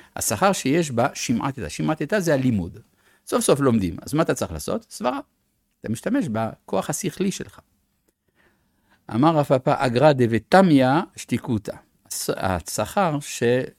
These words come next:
כשבאים לנחם אבלים, זה נקרא בית תמיא. תמיא זה עצמות, מקום, מקום העצמות.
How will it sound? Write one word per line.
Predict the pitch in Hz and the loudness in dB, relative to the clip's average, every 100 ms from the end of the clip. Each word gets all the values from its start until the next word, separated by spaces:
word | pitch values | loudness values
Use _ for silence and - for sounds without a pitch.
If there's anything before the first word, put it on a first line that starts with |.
| _ - 117 | _ -16 -12
כשבאים | - 98 98 139 107 | -6 -2 0 2 2
לנחם | 95 92 92 - 135 | 0 -4 -4 -4 -2
אבלים, | 104 95 95 165 220 | -2 -2 0 2 0
זה | 131 | -2
נקרא | 98 117 | -6 -6
בית | 92 120 - | -2 -2 -2
תמיא. | 92 87 110 170 - _ _ _ | -4 -4 -4 -6 -12 _ _ _
תמיא | - 143 147 147 | -4 0 0 0
זה | 127 | -4
עצמות, | 107 - 110 110 - - _ _ - | -6 -6 -4 -4 -8 -16 _ _ -10
מקום, | 98 - 160 160 127 | -10 -2 -2 -2 -4
מקום | 117 156 151 | -6 -4 -2
העצמות. | 104 101 104 95 - _ | -4 -6 -8 -8 -10 _